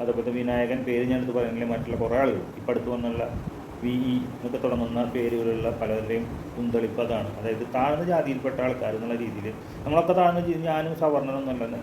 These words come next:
താഴ്ന്ന ജാതിയിൽപ്പെട്ട ആൾ തന്നെയാണ്, ഈഴവനാണ് ഞാൻ. അപ്പം ഞാൻ ജാതി പറയണമെന്നൊന്നല്ല കേട്ടോ, നിങ്ങൾ അങ്ങനെ വിചാരിക്കണ്ട. പക്ഷേ നമ്മളൊന്നും അങ്ങനെ ഒരു, ഏഹ്, ഒരു കുറ്റബോധമോ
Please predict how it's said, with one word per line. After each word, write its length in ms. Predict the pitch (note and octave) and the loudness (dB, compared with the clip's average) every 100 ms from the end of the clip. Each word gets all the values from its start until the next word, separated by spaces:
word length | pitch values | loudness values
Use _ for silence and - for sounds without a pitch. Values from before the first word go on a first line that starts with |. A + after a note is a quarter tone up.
| B2 | -2
താഴ്ന്ന 260 | A#2 A#2 A#2 | -2 -2 0
ജാതിയിൽപ്പെട്ട 440 | A#2 A2+ G#2+ G#2+ G#2+ A2 | 0 0 -4 -4 -4 -2
ആൾ 80 | G2+ | -2
തന്നെയാണ്, 280 | G2+ G2 F#2+ G#2 | -4 -4 -4 2
ഈഴവനാണ് 480 | A#2+ B2 B2 A2+ - | 4 4 4 0 -4
ഞാൻ. 80 | - - - - - | -8 -10 -12 -12 -8
അപ്പം 160 | C3 D3+ | -4 0
ഞാൻ 100 | D3 D3+ | 2 6
ജാതി 240 | C#3 B2+ C#3+ | 6 6 6
പറയണമെന്നൊന്നല്ല 440 | D3+ D3 D3 C3+ A#2+ | 2 2 0 0 -2
കേട്ടോ, 140 | A2+ | -2
നിങ്ങൾ 140 | A#2 A#2 | -2 -2
അങ്ങനെ 180 | A#2 B2 C#3+ | 0 0 0
വിചാരിക്കണ്ട. 340 | C3+ A#2+ A2+ A2 - - - | 0 0 -2 -2 -4 -10 -8
പക്ഷേ 220 | B2 - C#3+ C3 | -6 0 0 2
നമ്മളൊന്നും 320 | C3 C3 C#3 C#3+ | 0 -2 0 0
അങ്ങനെ 160 | C#3 C3 | 0 0
ഒരു, 100 | C#3 C#3 - - - - - | 0 -2 -6 -10 -12 -8 0
ഏഹ്, 120 | B2+ | 2
ഒരു 80 | B2+ B2 | 4 2
കുറ്റബോധമോ 600 | - C#3 B2+ B2+ C3 | 2 4 6 6 6